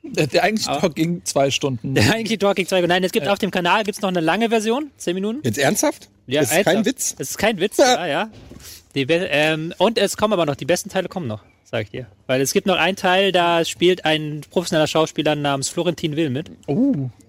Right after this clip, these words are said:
Speaker 2: Der ist, der ist wirklich gut.
Speaker 3: Ja.
Speaker 2: Und das
Speaker 3: Ist technisch gesehen kein professioneller Schauspieler.
Speaker 2: Ja.
Speaker 1: Gibt es nicht?
Speaker 2: Und es gibt einen, der spielt einen mega professioneller Schauspieler namens Tobias Escher mit.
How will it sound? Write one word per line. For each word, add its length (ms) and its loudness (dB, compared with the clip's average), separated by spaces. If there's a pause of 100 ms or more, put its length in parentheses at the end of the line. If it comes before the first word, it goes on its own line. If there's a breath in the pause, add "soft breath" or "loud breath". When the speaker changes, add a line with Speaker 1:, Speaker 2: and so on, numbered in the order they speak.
Speaker 2:
Der 120 6
ist, 280 -4
der 100 6
ist 100 -2
wirklich 220 -4
gut. 180 -8
Speaker 3:
Ja. 120 0 (200)
Speaker 2:
Und 140 0
das 140 4
Speaker 3:
Ist 520 -4
technisch 340 2
gesehen 300 2
kein 180 2
professioneller 540 0
Schauspieler. 560 -2
Speaker 2:
Ja. 320 0
Speaker 1:
Gibt 240 2
es 140 0
nicht? 100 2
Speaker 2:
Und 80 4
es 100 2
gibt 140 2
einen, 160 2
der 80 4
spielt 180 -2
einen 380 -2
mega 240 6
professioneller 360 -4
Schauspieler 360 -2
namens 180 -4
Tobias 300 0
Escher 200 -6
mit. 140 -10